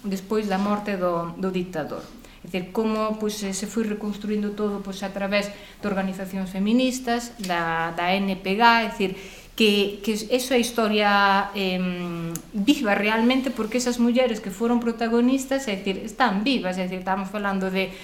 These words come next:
Elvira Souto, eh, que estivo exiliada, eh, en Porto, eh, está, fo-, estamos falando de Pilar Allede, que foi, pois, unha das, das fundadoras da, da N P G e que despois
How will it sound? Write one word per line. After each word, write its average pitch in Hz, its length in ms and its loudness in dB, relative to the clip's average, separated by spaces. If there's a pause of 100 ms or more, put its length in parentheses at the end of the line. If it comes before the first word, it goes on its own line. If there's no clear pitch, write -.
(160)
Elvira 196 400 -2
Souto, 247 640 2 (240)
eh, 170 320 0
que 190 80 -6
estivo 185 640 -2
exiliada, 190 960 0
eh, 170 800 -2
en 208 160 -2
Porto, 254 480 4 (320)
eh, 190 640 2
está, 190 640 2
fo-, 185 160 -8
estamos 196 320 0
falando 190 320 2
de 185 80 0
Pilar 185 480 4
Allede, 190 480 0
que 185 80 -8
foi, 185 320 0
pois, 185 240 -6
unha 190 400 0 (540)
das, 175 640 2
das 185 160 2
fundadoras 190 640 0
da, 180 240 0
da 180 80 2
N 190 320 2
P 180 160 -2
G - 0 -
e 208 240 4
que 185 80 -8
despois 180 480 -6